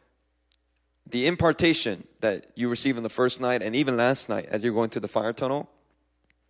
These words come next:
the cool thing about impartation is it's transferable. And so you got the anointing on you, you got the fire on you.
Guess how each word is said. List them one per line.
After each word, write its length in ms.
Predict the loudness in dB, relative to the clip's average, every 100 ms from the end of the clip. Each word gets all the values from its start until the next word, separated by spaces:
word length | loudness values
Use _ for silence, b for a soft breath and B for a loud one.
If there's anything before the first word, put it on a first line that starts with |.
| -16 -2
the 80 | 0
cool 200 | 6 6
thing 200 | 6 4
about 240 | 6 4
impartation 680 | 4 2 0 2 0 0 -2
is 240 | -4 -6 -10 B B
it's 120 | -6
transferable. 840 | -2 -2 -4 -2 0 0 -2 -14 _ _ _ _ _ _ _ _ _ _ _ _ _ _ b b b b _
And 80 | -2
so 80 | 2
you 160 | 2 4
got 160 | 4
the 80 | 4
anointing 400 | 4 4 4 4
on 240 | 4 4
you, 80 | 4
you 100 | 2
got 140 | 2 0
the 60 |
fire 440 | -4 -2 2 4 4
on 260 | 2 0
you. 280 | -2 -6 -8